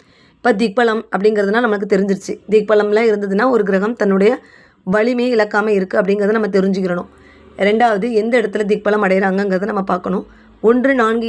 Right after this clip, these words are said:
ஏழு, பத்து அப்படிங்கிற கேந்திர ஸ்தானங்கள்ல கிரகங்கள் திக்பலம் அடையுது. இதை நம்ம முதல்ல தெரிஞ்சுக்கணும்.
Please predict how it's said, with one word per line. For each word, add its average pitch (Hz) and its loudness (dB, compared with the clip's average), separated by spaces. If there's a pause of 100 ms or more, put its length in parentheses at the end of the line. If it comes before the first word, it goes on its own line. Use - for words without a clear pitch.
ஏழு, 214 2
பத்து 208 2
அப்படிங்கிற 208 0
கேந்திர 214 0
ஸ்தானங்கள்ல 196 2
கிரகங்கள் 196 0
திக்பலம் 202 0
அடையுது. 185 0
இதை 208 0
நம்ம 196 0
முதல்ல 190 0
தெரிஞ்சுக்கணும். 185 -4